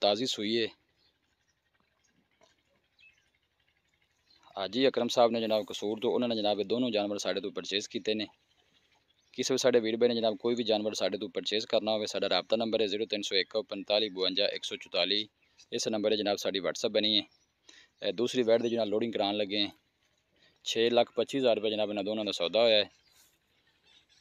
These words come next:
ਇਹ ਦੇਖੋ ਮਾਸ਼ਾਅੱਲਾ ਦੋਨਾਂ ਦੀ ਲੋਡਿੰਗ ਹੋ ਗਈ ਹੈ।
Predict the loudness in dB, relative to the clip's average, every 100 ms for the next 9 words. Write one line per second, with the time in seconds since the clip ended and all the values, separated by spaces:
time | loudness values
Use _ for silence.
0 | _ -20 -20 -20 _ _ _ -20 -20 _
1 | _ _ _ _ _ _ _ _ -2 0
2 | 0 -2 -8 -6 -2 0 2 4 2 2
3 | 2 0 2 0